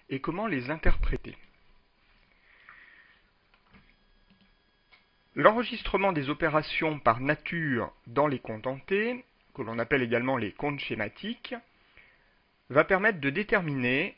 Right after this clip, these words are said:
la situation de l'entreprise à une date donnée en calculant le solde de chacun de ses comptes.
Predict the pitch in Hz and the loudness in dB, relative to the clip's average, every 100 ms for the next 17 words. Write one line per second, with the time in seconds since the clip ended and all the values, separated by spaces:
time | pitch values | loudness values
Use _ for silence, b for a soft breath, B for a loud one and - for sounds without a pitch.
0 | - 131 190 - 202 190 - 214 185 147 | -6 -2 -2 -2 -4 -4 -4 -6 -4 -4
1 | 143 - 123 - 123 156 196 233 - _ | -4 -4 2 2 0 -6 -6 -10 -10 _
2 | 170 190 156 143 165 202 - - 123 156 | 2 2 0 2 2 2 -6 -12 0 2
3 | 135 113 156 - _ b b - 170 175 | 2 -4 -8 -16 _ b b -4 0 2
4 | 170 - 156 214 170 135 - 131 147 175 | 0 -2 -2 0 0 -2 2 6 6 4
5 | 214 - 120 139 - 185 - 233 185 175 | -6 -8 -4 -2 2 2 2 -4 -4 -6
6 | 143 - - | -6 -6 -12